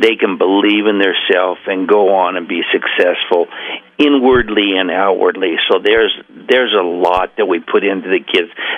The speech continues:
that we don't even have any idea of. The kids come back years later and say, "Lunsford, I appreciate you. You, you know, you did this or, or said this. Do you remember saying this to me?" Well, of course I don't remember, you know, but it was life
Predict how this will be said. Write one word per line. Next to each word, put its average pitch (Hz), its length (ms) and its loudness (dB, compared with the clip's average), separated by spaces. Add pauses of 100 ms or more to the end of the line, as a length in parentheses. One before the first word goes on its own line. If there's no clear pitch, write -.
that - 100 4
we 156 160 4
don't 135 220 2
even 101 320 -2
have 95 140 0 (100)
any 110 280 0
idea 87 560 0
of. 80 80 -4
The - 100 -6
kids - 280 -2 (100)
come 113 140 0
back 98 280 0 (100)
years 98 260 0
later 92 300 0
and 87 100 -4 (100)
say, 87 140 0 (340)
"Lunsford, 113 520 2
I 98 160 2
appreciate 95 680 0
you. 87 180 0
You, 85 280 -2
you 92 160 0
know, 95 120 2
you 98 280 0
did 104 360 -2
this 98 340 0
or, - 80 -4 (280)
or 110 220 4 (180)
said 101 220 0
this. 101 160 0 (100)
Do 127 60 -6
you 120 120 2
remember 127 600 2 (120)
saying 107 300 0
this 101 160 0 (120)
to 98 60 -2
me?" 90 200 -2 (320)
Well, 120 100 4
of - 120 -8
course 127 280 2
I 95 120 2
don't 98 180 2
remember, 80 680 -4 (180)
you 110 100 0
know, 98 260 2
but 101 480 -2 (220)
it 95 160 0
was 101 260 0
life 98 360 0